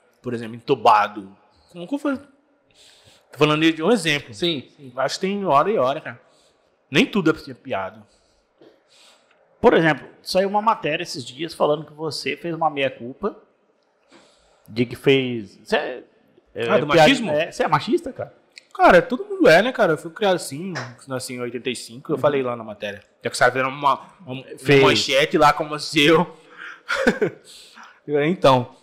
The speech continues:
Speaker 1: eu falei lá que eu fui criado como machista. Todo mundo que nasceu em oitenta e cinco,
Speaker 3: É.
Speaker 1: noventa, assim, foi criado desse jeito. Aí a gente vai descon-, se desconstruindo, né? Aí eu fico, se eu fiz uma piada assim, eu vi que,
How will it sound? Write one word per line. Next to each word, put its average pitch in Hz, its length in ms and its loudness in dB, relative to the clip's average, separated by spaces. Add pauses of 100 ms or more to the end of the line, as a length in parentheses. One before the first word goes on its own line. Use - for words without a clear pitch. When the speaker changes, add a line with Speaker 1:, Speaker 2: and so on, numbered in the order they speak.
(240)
Speaker 1:
eu - 80 -10
falei 147 180 6
lá 139 160 8
que 156 300 2 (580)
eu 143 100 4
fui 196 140 0
criado 175 360 6
como 151 160 -6
machista. 131 520 -10
Todo 226 180 -2
mundo 185 300 -6
que 147 160 -12
nasceu 131 300 -4
em 123 40 -4
oitenta 120 260 -8
e 117 60 -4
cinco, 127 320 -10
Speaker 3:
É. - 20 -14
Speaker 1:
noventa, 120 400 -10
assim, 123 220 -14
foi 151 160 -8
criado 147 280 2
desse 117 180 -14
jeito. 107 300 -6
Aí 117 80 -2
a - 20 -6
gente 117 160 -12
vai 127 100 -2
descon-, 131 260 -10 (560)
se - 140 -14
desconstruindo, 180 760 -6
né? 170 140 -8 (520)
Aí 127 160 6
eu 131 80 6
fico, - 360 -6
se - 80 2
eu 160 40 2
fiz 156 140 -4
uma 160 160 2
piada 143 320 6
assim, 139 220 -8
eu 139 80 -6
vi 147 180 0
que, 139 420 -2